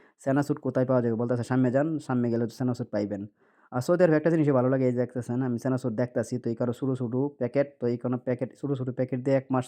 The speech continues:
চলবে না পবিত্র রমাদান মাস উপলক্ষে। তাই একটু বেশায় নিতে হবে, কারণ প্রত্যেক মা-, দিলে দিলে তো আর আমি আসতে পারবো না বাঙালি মার্কেট। তাই এক মাসের বাজারটা এক মাসে নিয়ে নিতেছি। ভাইকে ডাক দিলাম, "ভাই, এর চেয়ে বড় চানাচুর আছে নাকি?" বলতেছে, "ভাই, একটু সামনে যান,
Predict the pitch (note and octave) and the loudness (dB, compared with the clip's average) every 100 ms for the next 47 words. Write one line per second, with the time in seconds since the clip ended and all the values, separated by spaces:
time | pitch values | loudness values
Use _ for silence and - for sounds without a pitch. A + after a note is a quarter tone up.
0 | - B2+ C3 D3 D3+ D#3+ - C3 B2+ B2 | -2 0 2 2 2 -2 -6 -8 -2 0
1 | B2 A#2+ B2 B2 A#2+ A#2 - B2+ A#2+ A#2 | 2 2 0 0 -2 -4 -6 -6 -6 -4
2 | B2+ C3 _ _ _ _ _ - A#2 A#2+ | -8 -8 _ _ _ _ _ -4 -2 0
3 | A#2 G#2 G2+ B2 B2+ B2 A#2+ B2 C3+ B2 | -2 -4 -6 -2 0 0 0 0 0 0
4 | A#2 A#2+ A#2+ B2 C3+ C3 C#3 C3 C3+ C3 | 0 -2 -4 -4 -6 -4 -4 0 0 0
5 | A#2+ B2 C3 C#3 C3+ C3+ C3 B2 B2+ B2+ | -2 0 0 2 2 2 2 2 0 -2
6 | - B2+ C3 C3 C3 B2+ C3 C3+ C3+ C3 | -6 -2 0 0 0 0 2 2 2 2
7 | D#3 D#3 _ _ _ A#2+ C3+ C3+ C3 C3+ | 0 0 _ _ _ 0 2 2 0 2
8 | C3 C3+ C#3 C3+ C3 B2+ B2+ B2+ B2+ B2 | 0 2 2 2 0 0 -2 0 0 -2
9 | B2+ A2+ G#2+ A2+ A2+ B2 C3 C3 B2 A2 | -4 -4 -2 -2 -2 -2 0 0 0 0
10 | A#2+ C3 - _ _ A#2+ A#2+ C3 A#2+ C3 | 0 -2 -8 _ _ -8 -4 -4 2 2
11 | C3+ C#3 C#3 C3 B2+ A2 G#2+ A#2 A2+ G#2+ | 4 0 -2 -2 -2 0 -2 -2 -6 -6
12 | G#2+ A#2 A#2+ A#2+ A2+ A#2 A#2 A#2+ B2 B2 | -6 -4 -4 -4 -2 -2 -2 -6 -4 -4
13 | A#2+ C#3 | -2 -2